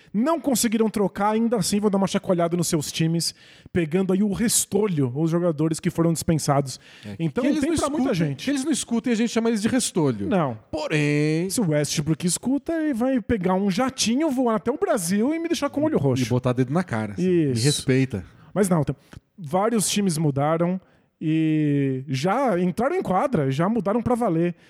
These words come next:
Speaker 1: Então temos muita coisa pra conversar hoje.
Speaker 2: Antes da gente conversar de tudo isso, porém,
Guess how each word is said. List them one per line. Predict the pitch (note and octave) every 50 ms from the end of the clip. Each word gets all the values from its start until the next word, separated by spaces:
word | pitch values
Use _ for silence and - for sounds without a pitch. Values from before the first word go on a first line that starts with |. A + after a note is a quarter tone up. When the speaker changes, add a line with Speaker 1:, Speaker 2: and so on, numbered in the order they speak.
| - _ -
Speaker 1:
Então | D3 C#3 - E3 E3+ E3+
temos | - F#3 F#3 F#3+ E3 C#3 F#3+
muita | F#3 F#3+ F#3 F#3+ G3+ G#3 A3 A3 - - G#3
coisa | - - F3+ F3 -
pra | - F3
conversar | - F3 E3 E3 C#3 - D3 A#2+
hoje. | G2 G2 F2+ - - - - - _ _ _ _ _ _ - -
Speaker 2:
Antes | A#3 C#4+ D4+ B3
da | A3+ G#3+
gente | G3+ E3
conversar | - G3+ G3 F3 F#3+ F#3+
de | F3 -
tudo | - G3+ F3+ A3 F3
isso, | F#3+ A3+ - B3+
porém, | - - E4+ D#4+ B3 F#3 E3+ D#3+ D#3 D#3 D3+ D3+ D#3 D#3 D#3+ E3+ F3+ F#3+ G#3 A3 B3 C#4+ D#4 D#4+